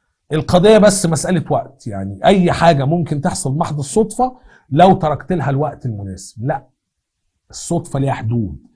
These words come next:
فستيفن ماير بيناقش الموضوع ده وبيقول:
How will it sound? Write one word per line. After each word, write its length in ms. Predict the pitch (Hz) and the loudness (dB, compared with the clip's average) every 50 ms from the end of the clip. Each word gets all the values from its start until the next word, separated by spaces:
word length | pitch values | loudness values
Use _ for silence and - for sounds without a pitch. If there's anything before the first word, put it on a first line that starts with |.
| _ _ _ _ _ _ _ _ | _ _ _ _ _ _ _ _
فستيفن 520 | - 110 - - - 175 170 160 151 147 | -8 -8 -6 0 2 2 4 4 2 2
ماير 200 | 151 160 165 151 | 2 2 2 2
بيناقش 440 | 131 127 127 131 147 143 131 - 139 | 0 -2 -2 -4 -4 -6 -6 -4 -4
الموضوع 360 | 131 117 113 117 123 135 139 | -4 -2 -2 -2 0 0 2
ده 100 | 131 131 | 2 2
وبيقول: 540 | 127 120 110 107 - - 104 98 95 92 | 2 2 0 -2 -2 -4 -4 -4 -2 -4